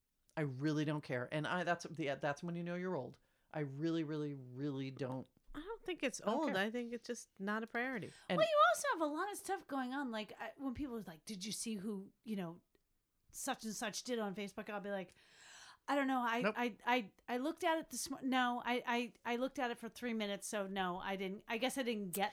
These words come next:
Speaker 3: there."
Speaker 2: I look at
Speaker 3: It's
Speaker 2: it during
Speaker 3: fine.
Speaker 2: conference calls. I find it very enjoyable.
Speaker 1: There you go. It's filler. We always said it's filler.
Speaker 2: Absolutely.
Speaker 1: It's filler. All right. Listen.
Speaker 3: Wow.
Speaker 1: Um, I don't wanna,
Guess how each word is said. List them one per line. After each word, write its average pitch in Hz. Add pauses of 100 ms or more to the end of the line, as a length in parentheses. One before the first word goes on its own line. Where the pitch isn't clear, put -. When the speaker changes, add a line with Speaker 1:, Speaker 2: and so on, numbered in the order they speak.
(120)
Speaker 3:
there." 180
Speaker 2:
I 185
look 196
at -
Speaker 3:
It's 175
Speaker 2:
it 254
during 160
Speaker 3:
fine. -
Speaker 2:
conference 151
calls. 147
I 147
find 147
it -
very 147
enjoyable. 127
Speaker 1:
There 208
you 156
go. 131 (240)
It's -
filler. 196 (100)
We 208
always 202
said 147
it's 127
filler. -
Speaker 2:
Absolutely. 131 (280)
Speaker 1:
It's -
filler. - (580)
All 156
right. - (280)
Listen. - (260)
Speaker 3:
Wow. 165
Speaker 1:
Um, 160 (140)
I 208
don't 202
wanna, 151